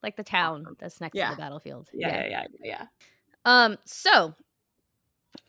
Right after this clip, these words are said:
Speaker 1: I love this person we're talking about today. I also love that after doing these two really serious episodes with Labor John,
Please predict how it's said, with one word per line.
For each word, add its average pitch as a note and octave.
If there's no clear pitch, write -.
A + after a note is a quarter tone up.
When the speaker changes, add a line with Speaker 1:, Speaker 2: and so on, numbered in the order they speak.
Speaker 1:
I D#4
love G#3
this F#3
person D3+
we're B2+
talking C#3+
about A2+
today. G#2+
I -
also D4+
love A#3+
that A3
after G#3
doing F#3+
these G3
two A3+
really F#3
serious E3
episodes F#3
with F3
Labor D3+
John, A#3